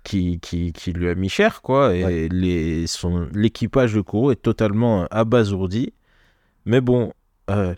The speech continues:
Speaker 1: Luffy sourit vraiment en mode
Speaker 2: <laughs> Il est trop content de son plan.
Speaker 1: Ouais, ouais, je t'ai, je t'ai mis. Voilà. Et, euh, mais Kuro se relève quand même, tu vois, mais, et puis il rigole. Enfin,
Speaker 2: Il est
Speaker 1: déjà
Speaker 2: vraiment
Speaker 1: qu'il
Speaker 2: vénère.
Speaker 1: rigolait pas.
Speaker 2: Là, il pisse le sang. Il,
Speaker 1: Ouais.
Speaker 2: il, il, ok, il dit, bon, je vais le prendre au sérieux,
Speaker 1: Il
Speaker 2: ce
Speaker 1: s'est
Speaker 2: gars-là.
Speaker 1: pris un rocher sur la tronche.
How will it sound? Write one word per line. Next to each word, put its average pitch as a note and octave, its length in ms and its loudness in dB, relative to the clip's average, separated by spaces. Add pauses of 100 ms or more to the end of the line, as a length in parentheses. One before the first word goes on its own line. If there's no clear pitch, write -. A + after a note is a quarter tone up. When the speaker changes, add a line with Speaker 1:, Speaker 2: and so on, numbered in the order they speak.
Speaker 1:
Luffy A#2 360 2
sourit A2+ 380 2
vraiment A2+ 420 2
en A#2 40 2
mode G#2+ 460 2
Speaker 2:
<laughs> - 60 -8
Il D#3 60 4
est C#3 60 4
trop D#3+ 160 0
content D#3 260 0
de - 40 -10
son C#3 140 -2
plan. D#3 220 2
Speaker 1:
Ouais, - 20 2 (240)
ouais, A2 220 4
je - 120 -6
t'ai, G2 220 -2
je - 100 -8
t'ai G2+ 120 -4
mis. G2 160 0 (840)
Voilà. G2+ 380 2 (580)
Et, A#2 140 2
euh, B2 320 2
mais C3+ 120 0
Kuro F3 240 4
se - 100 -4
relève E3 320 2
quand C#3 140 2
même, B2+ 300 2
tu - 100 -8
vois, G#2+ 260 4
mais, F2+ 280 -2
et D#2 400 -4
puis F2 240 -4 (100)
il F2 60 -2
rigole. F#2+ 400 -2 (360)
Enfin, - 220 -2 (100)
Speaker 2:
Il B2 120 -2
est - 20 6
Speaker 1:
déjà C3+ 120 4
Speaker 2:
vraiment C3+ 120 2
Speaker 1:
qu'il D3+ 100 2
Speaker 2:
vénère. C#3+ 180 2
Speaker 1:
rigolait B2 220 4
pas. F#3+ 460 2
Speaker 2:
Là, A#2 100 2
il B2+ 140 2
pisse - 260 -6
le C3 100 4
sang. A2+ 220 0
Il, G#2 140 -2
Speaker 1:
Ouais. G2+ 460 4
Speaker 2:
il, B2 100 -4
il, B2 100 -2
ok, A2+ 100 0
il F#2+ 200 2
dit, G#2 120 -2
bon, G#2 180 2
je F#2 60 -2
vais F#2+ 60 2
le F2+ 60 -4
prendre G#2 160 0
au G2+ 40 2
sérieux, G2+ 220 0
Speaker 1:
Il F#2+ 40 0
Speaker 2:
ce F#2 60 0
Speaker 1:
s'est F#2+ 60 -6
Speaker 2:
gars-là. D#2+ 140 -2
Speaker 1:
pris B2+ 180 0
un F2 440 -2
rocher G#2 340 -2
sur B2 160 0
la A#2 140 0
tronche. - 340 -8